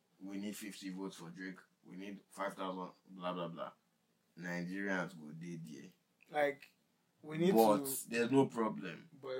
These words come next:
Speaker 2: okay.
Speaker 1: Your own country will do their own. They are
Speaker 2: Okay.
Speaker 1: nowhere to be found.
Speaker 2: That's true, that's true, that's true.
Speaker 1: That's too bad.
Speaker 2: That's, that's too bad, that's too bad. Like, uh, it's funny how this brand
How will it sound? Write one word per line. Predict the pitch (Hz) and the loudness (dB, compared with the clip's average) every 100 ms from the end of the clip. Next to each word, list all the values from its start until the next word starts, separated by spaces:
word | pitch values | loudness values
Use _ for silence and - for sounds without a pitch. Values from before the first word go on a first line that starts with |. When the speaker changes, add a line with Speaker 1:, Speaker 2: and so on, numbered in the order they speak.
| 135 | -6
Speaker 2:
okay. | 139 135 156 | -8 -8 -8
Speaker 1:
Your | 92 107 | -6 0
own | 101 117 117 | 2 2 0
country | 110 104 101 98 | -2 -6 -6 -8
will | 82 78 76 90 | -8 -10 -10 -10
do | 82 | -10
their | 73 67 | -12 -12
own. | 82 76 | -12 -10
They | - 69 - | -8 -2 0
are | 87 | 0
Speaker 2:
Okay. | 95 | -2
Speaker 1:
nowhere | 98 92 87 | -2 -4 -4
to | - - | -10 -16
be | - | -18
found. | - 156 143 | -14 -10 2
Speaker 2:
That's | 143 143 | 4 4
true, | - 135 131 | 2 -6 -4
that's | 131 127 | -2 -2
true, | - 135 123 | -2 -6 -10
that's | 127 123 - | -10 -10 -10
true. | 127 123 113 113 | -12 -16 -14 -2
Speaker 1:
That's | 113 104 | 0 0
too | - 90 87 | -6 -10 -6
bad. | 139 | -4
Speaker 2:
That's, | 139 - | -2 -2
that's | 147 143 - | 2 2 2
too | 135 | -6
bad, | 127 127 120 - 131 | -8 -10 -10 -12 -10
that's | 127 | -10
too | - 127 | -12 -16
bad. | 131 117 117 - _ _ _ _ _ _ | -14 -14 -16 -20 _ _ _ _ _ _
Like, | 143 139 135 - _ - | -4 -2 -4 -8 _ -2
uh, | 156 151 147 147 143 135 - _ _ _ _ _ | 4 8 10 10 6 2 -6 _ _ _ _ _
it's | - | -4
funny | - 202 220 | 8 10 12
how | 196 165 151 147 - | 12 12 12 8 0
this | 156 165 | -4 -4
brand | 143 151 135 123 117 | 0 0 0 -2 -12